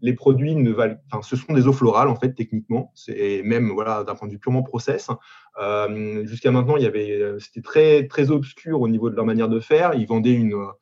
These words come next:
une osmose inverse, une désalcoolisation. La réalité, c'est qu'en bouche, euh, quand on, quand ça se déguste, euh, c'est plat.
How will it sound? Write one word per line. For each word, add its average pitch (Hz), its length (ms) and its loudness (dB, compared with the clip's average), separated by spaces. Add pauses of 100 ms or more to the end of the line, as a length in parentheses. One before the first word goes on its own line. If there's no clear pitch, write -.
(240)
une 113 100 -2
osmose 123 280 -2
inverse, 123 420 0
une 113 60 -2
désalcoolisation. 107 680 -4
La 113 140 -2
réalité, 117 400 0
c'est - 160 -10
qu'en 104 160 -10
bouche, 160 480 -6
euh, 104 100 -6
quand - 180 -14
on, - 40 -18
quand - 160 -12
ça 110 140 -8
se 101 40 -12
déguste, 131 360 -4 (520)
euh, 98 160 -4
c'est 104 180 -8
plat. 120 360 -6